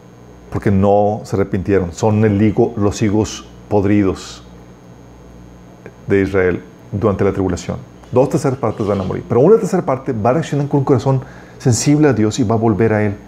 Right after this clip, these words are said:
lo va a buscar y va a atender por su conversión, por su búsqueda al Señor, las advertencias de Jesús y van a huir don-, al desierto y van a ser resguardados por Dios.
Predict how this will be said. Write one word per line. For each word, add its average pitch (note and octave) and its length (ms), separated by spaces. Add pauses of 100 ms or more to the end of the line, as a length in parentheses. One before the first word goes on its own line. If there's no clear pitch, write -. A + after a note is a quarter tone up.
(180)
lo G2 120
va G2+ 80
a G#2+ 40
buscar G#2 400 (340)
y B2+ 100
va C#3 200
a - 20
atender D3+ 500 (300)
por A2+ 120
su - 120
conversión, A2 540
por B2 120
su - 120
búsqueda G2+ 240
al A2+ 60
Señor, A2 320 (460)
las C3 600
advertencias B2+ 600
de A2 100
Jesús A2+ 420
y A2+ 80
van G#2 160
a G#2+ 40
huir A2+ 280 (540)
don-, A#2 200 (220)
al F#2+ 140
desierto G#2 420
y B2 60
van A2 120
a A2+ 40
ser A2 160
resguardados G#2+ 840 (540)
por G2 140
Dios. G#2+ 400